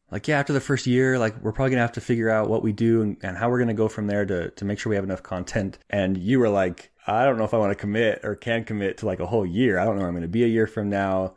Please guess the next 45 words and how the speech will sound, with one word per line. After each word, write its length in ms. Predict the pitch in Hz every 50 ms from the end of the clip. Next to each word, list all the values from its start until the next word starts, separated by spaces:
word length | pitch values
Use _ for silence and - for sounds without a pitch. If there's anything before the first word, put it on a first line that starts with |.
| _ _
But 320 | - 117 120 110 - -
now 200 | 104 120 135 156
we're 100 | 170 143
at 100 | 110 92
this 160 | 90 98 95 -
point, 360 | - - 82 80 76 - - - _ _ _ _
and 140 | - 101 101
it 80 | 101 90
just 300 | 95 113 113 107 - -
seems 400 | - 107 98 92 92 92 92 95
like, 320 | 87 80 76 80 - -
like 120 | - 95 -
you 80 | 113
just 200 | 92 95 - -
said, 320 | - 85 78 73 73 - - - _ - -
there 220 | 113 104 98 92
is 300 | 82 95 92 87 - - -
no 800 | - 104 104 101 101 107 107 104 101 95 92 87 85 85 85 - _ _ _
shortage 440 | - - - 104 95 92 87 80
of 100 | 87 78
material. 640 | 85 87 82 - - 90 85 80 71 67 64 - - _ _
We 200 | - 101 101 107
could 160 | 98 - 101
easily 480 | - 95 104 101 92 95 95 92 92 87
come 200 | - - 101 95
up 140 | 90 87 -
with, 340 | 92 90 85 - - - - _ _ _ _
I 60 | - -
think 160 | - 135 147
we 100 | 120 90
actually 240 | 80 - - 78 78
have 540 | - - 120 123 104 76 71 73 - - _ _
in 120 | - 101 95
our 80 | 87
Excel 320 | 76 - - - 123 110 107
sheet 240 | - - 90 - -
now, 180 | 82 80 78
fifty 320 | 76 - 113 113 - 110 90
or 60 | 85
sixty 440 | - - - 101 - - - 92 87
more 240 | 87 87 90 98
topics 460 | 101 - - 92 92 - 101 95 - -
to 60 | -
talk 300 | - - 92 90 - -
about. 400 | 90 80 85 85 82 82 - -